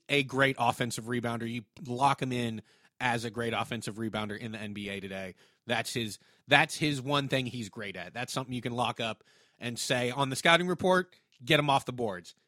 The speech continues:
Easier said than done, but it's, it's official.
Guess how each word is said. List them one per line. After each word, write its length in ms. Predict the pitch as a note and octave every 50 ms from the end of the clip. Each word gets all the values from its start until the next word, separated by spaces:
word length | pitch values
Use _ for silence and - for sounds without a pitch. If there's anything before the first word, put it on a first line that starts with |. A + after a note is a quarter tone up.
| _ _ _
Easier 300 | - G3 F#3+ D#3+ E3 D#3+
said 240 | - - D#3 D3 C3+
than 120 | C#3 C3
done, 300 | C3 C3+ B2 G#2+ G#2 G2 - _ _ _ _ _ _ _
but 240 | - C#3 C3 A#2+ A#2+ _ _ _ _ _ _ _ _ _ _ _ _ _ _ -
it's, 320 | D3 C3+ A#2+ - - - -
it's 160 | E3+ D#3 -
official. 460 | E3 C#3+ - - D3 - - - D#2+